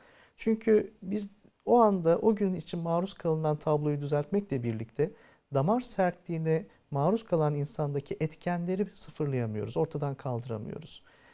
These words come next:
Damar sertliğine sebep olan etki her neyse bedende ne yazık ki o devam ediyor. Bugünün tıbbı bunu durdurmaya muktedir değil. Dolayısıyla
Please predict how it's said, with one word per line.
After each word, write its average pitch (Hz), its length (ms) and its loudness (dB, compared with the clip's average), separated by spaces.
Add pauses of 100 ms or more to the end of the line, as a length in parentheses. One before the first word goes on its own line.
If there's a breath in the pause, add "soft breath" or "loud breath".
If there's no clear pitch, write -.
(160 soft breath)
Damar 180 240 2
sertliğine 165 460 -2
sebep 170 360 -6
olan 147 280 -2
etki 151 300 -4
her 190 320 -2
neyse 196 460 -2 (100)
bedende 156 380 0
ne 175 60 -2
yazık 131 280 -4
ki 147 80 -2
o 147 100 0
devam 127 340 0
ediyor. 113 320 -4
Bugünün 139 300 -2
tıbbı 135 360 -4
bunu 147 220 -2 (300 soft breath)
durdurmaya 143 600 2
muktedir 139 540 -4
değil. 120 280 0 (420 soft breath)
Dolayısıyla 202 720 4